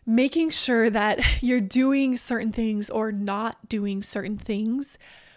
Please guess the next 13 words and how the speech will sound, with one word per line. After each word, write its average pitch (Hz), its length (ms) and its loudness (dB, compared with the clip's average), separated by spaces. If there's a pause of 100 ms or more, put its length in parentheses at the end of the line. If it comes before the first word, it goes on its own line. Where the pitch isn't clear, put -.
as 220 220 -2
you're 214 100 -2
preparing 247 580 0
for 240 160 -4
bed 208 440 -2
and 220 300 -2
during 208 280 -8
sleep 196 420 -6
that 214 160 -2
are 208 160 0
going 220 420 0
to 208 360 -2 (140)
really 233 800 2